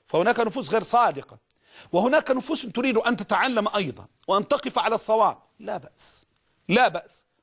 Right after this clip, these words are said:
ونحسن الظن بالجميع، ولكن لأني ناقل فإني لا بد وأن أتقن النقل تقرباً إلى الله جل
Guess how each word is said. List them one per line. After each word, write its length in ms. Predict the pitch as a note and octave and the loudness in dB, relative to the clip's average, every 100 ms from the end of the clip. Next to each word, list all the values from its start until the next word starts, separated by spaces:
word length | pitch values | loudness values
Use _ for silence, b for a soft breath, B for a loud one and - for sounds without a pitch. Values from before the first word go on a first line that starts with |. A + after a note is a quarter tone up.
| _ | _
ونحسن 400 | D3+ A3+ - A3 | 0 0 0 -4
الظن 580 | F#3+ C#3 G#3 G3 F#3+ F3 - D#3+ | -4 0 -2 0 -4 -6 -8 -6
بالجميع، 600 | F#3+ D3 G3 G#3+ F3+ C3+ _ B B - | -6 0 0 0 -2 -6 _ B B 0
ولكن 300 | D#3 - F#3 | 0 0 -2
لأني 240 | F#3+ G3 | -2 -2
ناقل 840 | F#3+ A3 C4+ - B3 B3 A#3+ A3+ - _ _ b b | 2 4 4 0 -4 -2 -2 -4 -6 _ _ b b
فإني 460 | - F#3 G3+ A3 G#3 | -4 -4 -2 -2 2
لا 140 | G3+ | 2
بد 220 | G3+ G#3 G#3 | 2 2 0
وأن 220 | G3+ F3+ - | 0 -2 -2
أتقن 560 | C4+ C#4 - - G#3+ G3 | -2 -4 -10 -4 0 0
النقل 720 | F#3 G3 A#3 - F3+ E3 - - | 0 0 -2 -2 -2 -2 -2 -6
تقرباً 380 | F#3+ C#4 G3+ F#3+ | 0 0 2 0
إلى 220 | F#3+ F3+ | 0 -2
الله 420 | F3 F#3+ F#3+ E3+ - | 2 0 0 -8 -12
جل 560 | C#3 C3 G3+ F#3 F3 | -8 -4 -2 0 0